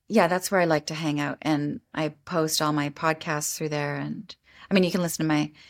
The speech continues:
podcast with Love Danielle anywhere, but yeah,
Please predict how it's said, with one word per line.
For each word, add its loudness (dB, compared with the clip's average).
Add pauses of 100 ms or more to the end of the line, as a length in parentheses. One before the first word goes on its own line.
(220)
podcast 0
with -10
Love -2
Danielle -2
anywhere, -2
but -8 (460)
yeah, 0